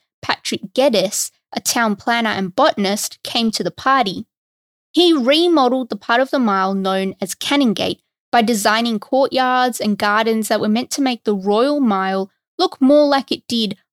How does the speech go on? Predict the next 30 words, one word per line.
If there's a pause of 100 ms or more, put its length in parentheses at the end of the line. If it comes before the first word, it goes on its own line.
half
a
century
previous. (720)
The (100)
oldest
part (260)
of
the
Royal
Mile
is
known (100)
as
Castle
Hill, (280)
and
it's
here
where
you
find (100)
the
Castle
Esplanade, (240)
the
entrance
to
Edinburgh
Castle